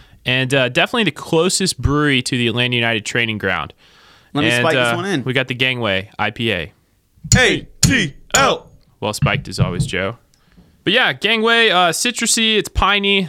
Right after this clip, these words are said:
Speaker 1: slightly bitter. Definitely has some hops in there. I think it sits right at six point two percent.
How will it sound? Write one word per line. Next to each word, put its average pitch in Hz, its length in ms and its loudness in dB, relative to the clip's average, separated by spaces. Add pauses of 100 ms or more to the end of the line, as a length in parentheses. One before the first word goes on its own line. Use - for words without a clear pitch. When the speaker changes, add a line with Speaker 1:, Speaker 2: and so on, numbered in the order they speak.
Speaker 1:
slightly 208 460 0
bitter. 175 480 0 (280)
Definitely 190 440 0
has 170 520 -2 (500)
some 170 220 0
hops 180 440 -2
in 170 120 0
there. 165 200 2
I 160 60 2
think 160 180 -4
it 147 100 -4
sits - 260 -4
right 147 160 2
at 139 120 -2
six - 240 -2
point 143 280 0
two 156 160 -2
percent. 143 500 -2